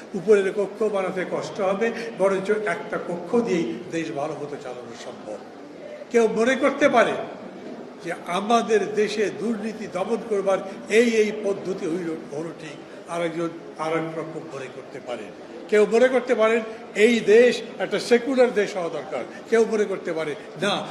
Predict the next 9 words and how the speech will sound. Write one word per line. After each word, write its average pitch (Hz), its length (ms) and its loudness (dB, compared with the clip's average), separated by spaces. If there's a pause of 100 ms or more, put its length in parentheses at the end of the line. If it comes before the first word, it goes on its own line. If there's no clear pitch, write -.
(160)
রাষ্ট্রধর্ম 196 680 2
না 175 160 -2
থাকলে 160 300 -6 (260)
দেশ 170 300 -2
নষ্ট 165 280 -6
হয়ে 147 180 -6
যাবে। 113 380 -12 (200)
এই 208 220 -2 (160)
মত 185 320 0